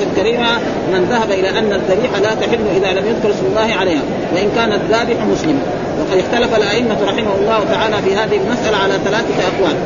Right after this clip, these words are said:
فمنهم من قال لا تحل هذه الذبيحة بهذه الصفة، آه، وسواء، وسواء متروك التسمية عمدا أو سهوا، يعني سواء ترك التسمية عمدا أو، وهو مروي عن مين؟ عن ابن عمر من الصحابة، ونافع مولاه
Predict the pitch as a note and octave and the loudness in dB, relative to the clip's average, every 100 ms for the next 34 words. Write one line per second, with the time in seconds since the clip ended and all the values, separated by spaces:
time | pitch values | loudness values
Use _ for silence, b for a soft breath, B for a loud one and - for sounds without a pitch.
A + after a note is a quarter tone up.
0 | - - F3 G#3+ A#3+ G#3+ G3+ A3+ A3+ G#3 | -4 -2 0 0 2 0 0 0 2 2
1 | A#3 G#3 A3 G#3 G3+ G#3 G3 E3+ F#3 A#3 | 2 0 0 0 2 2 0 2 0 0
2 | G#3 G3 G#3+ G3 E3+ A#3+ A3 G#3+ G#3+ G3 | 0 0 2 0 0 0 0 0 0 -4
3 | F3 D#3 F#3+ F3+ F#3+ F#3+ A3+ A3 F#3+ - | -2 0 0 0 0 2 2 2 0 -2
4 | - - - F#3 - - - - - - | -4 -4 -4 -4 -4 -4 -4 -4 -4 -4
5 | - - - - - - - - E3+ G#3 | -4 -4 -4 -4 -4 -4 -4 -2 0 2
6 | B3 A3 G#3 - A3+ G#3+ F#3+ F#3 - A3+ | 2 2 0 2 2 2 -2 -2 -2 0
7 | A3 G3+ F3 G#3+ B3+ B3+ A3+ G3+ - D#3 | 0 0 0 0 0 -2 -2 -2 0 -2
8 | B2+ - - - E3+ F#3 G#3 F3 G#3+ G3+ | -2 -4 -4 -2 0 0 0 0 0 0
9 | G3+ G3 - - F3 G3+ A#3 A#3+ A#3+ G3 | -2 -2 -4 -4 -2 -2 -2 0 0 2
10 | A#3+ B3+ A3 C#3+ - - F#3+ G3 G3 G3+ | 0 0 0 -2 -2 -2 0 2 2 2
11 | A#3 B3+ G3+ G#3 A3 A3 E3+ F#3+ G#3+ G#3 | 2 2 2 0 2 0 0 0 0 0
12 | G#3 G3+ D3 - E3+ - F#3 F#3 C#3 D#3 | 0 0 0 0 0 0 -2 0 0 0
13 | F3 G#3+ A3 G#3+ G3 F#3+ G#3 F#3 | 2 2 0 0 0 0 2 0